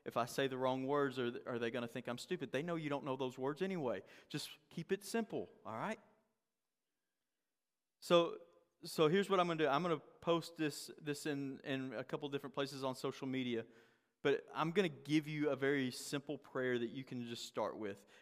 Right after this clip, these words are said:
And maybe over time, uh, you'll add your own words to it. But, but here's, here's what I would challenge you to do, is just to take this prayer that we're gonna post on the screen. And, and maybe you wanna go ahead and pray it out loud with me today. But,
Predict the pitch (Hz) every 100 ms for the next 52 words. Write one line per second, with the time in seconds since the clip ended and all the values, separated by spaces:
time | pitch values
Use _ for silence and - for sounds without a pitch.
0 | - 135 139 160 170 160 147 - 135 139
1 | 147 156 - - - - 117 117 127 143
2 | 107 139 135 127 135 147 139 143 147 -
3 | 147 151 147 139 - 143 131 170 196 -
4 | - - 165 196 180 156 151 - 147 143
5 | 139 123 120 151 151 - - 190 - 175
6 | 175 - 165 147 143 147 143 151 147 -
7 | 147 139 - 131 120 120 - _ _ _
8 | - 147 165 165 151 139 156 - _ 156
9 | 147 180 208 196 190 175 175 170 160 -
10 | 175 165 156 151 160 160 151 156 143 156
11 | 143 127